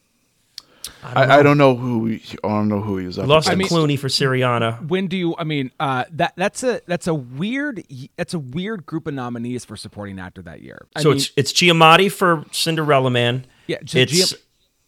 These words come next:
Speaker 1: yeah, uh, uh, William Hurt for History of Violence, which is an amazing nomination,
Speaker 3: <laughs>
Speaker 1: but not one that should, should or was ever going to win. And then the last one, Adam, what am I, what am I missing? Oh, well, of Gyllenhaal for, uh, Brokeback. Who's your winner there?
Speaker 3: I,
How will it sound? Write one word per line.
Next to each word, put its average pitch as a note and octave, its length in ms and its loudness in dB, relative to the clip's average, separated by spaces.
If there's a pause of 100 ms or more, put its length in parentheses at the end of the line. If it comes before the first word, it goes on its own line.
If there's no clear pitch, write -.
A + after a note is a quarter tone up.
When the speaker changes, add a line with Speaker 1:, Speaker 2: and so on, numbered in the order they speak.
(420)
Speaker 1:
yeah, C#3 220 2 (120)
uh, B2+ 280 6
uh, A#2+ 360 4
William D3 280 4
Hurt C#3+ 300 4
for C3 160 2
History D3 280 2
of B2 80 0
Violence, A2 360 2
which A2+ 120 -4
is A#2 140 0
an A#2 80 0
amazing A#2 440 6
nomination, G2+ 520 -6 (180)
Speaker 3:
<laughs> - 160 -18
Speaker 1:
but E3+ 140 2
not E3+ 240 6
one C#3 180 6
that A#2 160 2
should, G2 320 -2
should B2 280 4
or G#2 260 -2
was A2+ 300 2
ever G#2+ 160 2
going G#2 240 -6
to F#2+ 40 -8
win. F#2+ 180 -8 (540)
And B2+ 480 0
then C#3+ 240 0
the C#3 80 0
last D3 340 -2
one, F#3 200 -2
Adam, E3 240 0
what D3+ 100 0
am C#3+ 60 0
I, C3+ 220 -2
what B2 160 -4
am A#2+ 40 0
I A#2 60 -2
missing? G2+ 340 -4 (240)
Oh, G#3+ 140 6
well, F#3+ 140 6
of E3+ 120 -2
Gyllenhaal C#3+ 380 2
for, - 300 -6
uh, A#2 120 -2
Brokeback. A2 320 -6 (240)
Who's D3+ 160 -2
your D#3+ 100 0
winner D3+ 180 -2
there? G#2+ 220 -10 (220)
Speaker 3:
I, F#3 80 -8